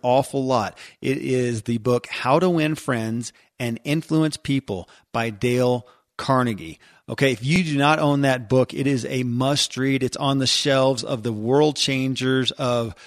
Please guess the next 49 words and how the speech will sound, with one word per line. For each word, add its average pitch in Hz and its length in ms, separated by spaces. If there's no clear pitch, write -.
uh, 113 440
today, 151 600
yesterday, 156 680
and 147 80
it 123 80
will 143 180
be 139 140
of 120 80
those 127 420
tomorrow. 117 840
Uh, - 360
How 135 240
to 170 60
Win 175 180
Friends 147 280
and 127 80
Influence 131 360
People 123 200
by 113 140
Da-, 120 160
by 120 120
Dale 131 200
Carnegie. 117 460
I 113 40
have 127 180
it 104 80
right 135 220
here 151 140
in 147 60
my 131 140
bookshelf. 135 540
I 127 80
actually 143 260
pulled 151 280
it 147 80
all 127 240
off. 120 200
I 120 60
have 135 100
an 113 80
old 156 400
copy. 127 480
It 127 80
was 123 140
originally 190 640
written 160 320
in 110 160
nineteen 165 520
thirty-six. 135 840